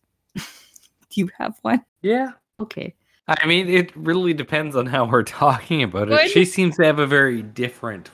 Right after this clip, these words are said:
Speaker 1: Yeah. So maybe good, maybe bad. I don't know about the one that's in you. <laughs> Essentially, she got this info telepathically from the masters and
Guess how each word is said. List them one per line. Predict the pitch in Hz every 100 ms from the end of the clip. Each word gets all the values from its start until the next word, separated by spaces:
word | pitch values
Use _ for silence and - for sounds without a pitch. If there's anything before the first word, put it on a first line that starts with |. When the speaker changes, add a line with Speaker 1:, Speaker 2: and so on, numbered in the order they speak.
| -
Speaker 1:
Yeah. | 190 143 - - _ _
So | - 220 208 233
maybe | 233 233
good, | 220 220 208
maybe | 214 185 208
bad. | 175 139 123
I | 143
don't | 175 190
know | 175 147
about | 160 151 156
the |
one | 165 147 147
that's | 147 -
in | 147
you. | 139 131 - - - - - _ - - _
<laughs> | 302 349 - - 277 - -
Essentially, | 240 285 285 320 381 359 370
she | - 277
got | 220 226 220 226
this | 233 220 -
info | 208 214 226 208 196
telepathically | 208 214 196 208 185 190 208 - 190
from | 196 208 208
the | 202
masters | 185 170 202 - 180 175
and | 175